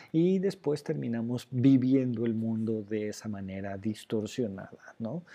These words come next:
Eh, ya no es así, pues ya la ciencia nos ha demostrado una y otra vez que podemos ser sumamente creativos, sumamente productivos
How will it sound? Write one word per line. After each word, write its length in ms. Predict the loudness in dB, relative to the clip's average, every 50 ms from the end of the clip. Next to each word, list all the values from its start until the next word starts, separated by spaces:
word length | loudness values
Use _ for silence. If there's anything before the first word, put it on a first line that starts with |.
| -18 -18 -16 -16 -18 -18 -18 -12 -6
Eh, 440 | -4 -4 -4 -4 -6 -6 -8 -8 -10 -12 -14 -14 -14 -14 -14 -16 -14 -14 -12 -12 -12 -14 -14 -18 -20 _ _ -12 -12 -10 -10 -12 -14 -16 -20 _ -20 -20 -20 _ _ _ _ _ _ _ _ _ _ _ _ _ -6 0
ya 280 | 6 6 6 6 6 -2 -8
no 160 | -8 -8 -8
es 160 | -10 -10 -10 -10
así, 340 | -10 -10 -8 -10 -10 -10 -12 -8
pues 240 | -6 -6 -6 -2
ya 140 | -2 -2 -2
la 160 | -2 -4 -6
ciencia 420 | -8 -6 -6 -6 -6 -6 -6 -8 -8
nos 220 | -8 -8 -8 -8
ha 80 | -8 -8
demostrado 640 | -8 -8 -10 -12 -12 -6 -4 -4 -4 -4 -4 -4 -4
una 320 | -4 -4 -4 -6 -6 -6
y 80 | -8 -8
otra 260 | -8 -8 -6 -6 -4
vez 300 | -4 -4 -6 -8 -10 -8
que 160 | -6 -6 -6
podemos 720 | -6 -6 -6 -6 -4 -4 -6 -6 -8 -12 -14 -16 -18 -20 -20 -20 -20 -14
ser 280 | -8 -6 -6 -4 -4
sumamente 600 | -4 2 2 4 4 4 0 -2 -4 -2 -4 -4
creativos, 520 | -4 -2 -4 -4 -4 -4 -4 -2 -2 -2 2
sumamente 500 | 4 4 4 4 0 -2 -4 -2 -4 -2
productivos 880 | -2 -2 -2 -2 -2 -4 -4 -2 -2 -2 -2 -2 -4 -6 -6 -10 -18